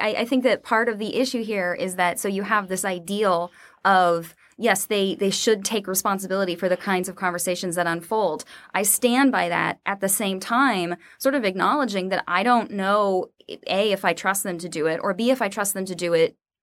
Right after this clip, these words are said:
right. Um, and part of the issue, and this is what, this is part of the rollout, you know, Twitter's recent rollout of their sort of expanding what they mean by, you know, what kinds of speech is, um, not acceptable on their platform. And on,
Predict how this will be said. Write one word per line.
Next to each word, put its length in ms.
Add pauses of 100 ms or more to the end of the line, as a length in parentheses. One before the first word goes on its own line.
right. 380 (400)
Um, 200
and 160
part 240
of 80
the 160
issue, 240
and 140
this 160
is 140
what, 400
this 160
is 120
part 240
of 60
the 60
rollout, 720
you 100
know, 120
Twitter's 420
recent 300
rollout 420
of 220
their 160
sort 200
of 180 (240)
expanding 540
what 160
they 140
mean 400
by, 440
you 100
know, 340
what 140
kinds 240
of 80
speech 340
is, 360
um, 300
not 160
acceptable 380
on 140
their 100
platform. 460 (340)
And 140
on, 300